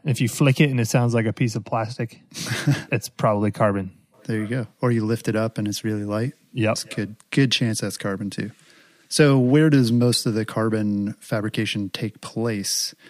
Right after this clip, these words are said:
Speaker 2: I know it's mostly Taiwan and China, but that seems to be changing, right?
Speaker 1: Uh, I would say changing very, very slowly. It's,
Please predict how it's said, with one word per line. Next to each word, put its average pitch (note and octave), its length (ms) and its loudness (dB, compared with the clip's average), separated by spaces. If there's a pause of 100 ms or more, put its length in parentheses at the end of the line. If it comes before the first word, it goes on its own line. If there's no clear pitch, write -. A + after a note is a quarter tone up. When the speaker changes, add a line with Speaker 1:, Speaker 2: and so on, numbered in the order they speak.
(240)
Speaker 2:
I A#2+ 60 0
know A#2 580 2 (240)
it's C#3 160 -2
mostly D3+ 360 4
Taiwan A#2 460 2
and G#2 100 0
China, A#2 400 0
but A2 280 -2
that A2 180 -2
seems A2 280 -2
to A2 40 -6
be G#2+ 140 -2
changing, G2+ 520 -2
right? G#2 220 -4 (420)
Speaker 1:
Uh, F3+ 920 4
I C#3+ 100 4
would F3+ 160 4
say C#3 220 2
changing G#2+ 960 0 (140)
very, C3+ 500 2
very C3 440 -2
slowly. C3+ 760 2 (720)
It's, C#3 200 2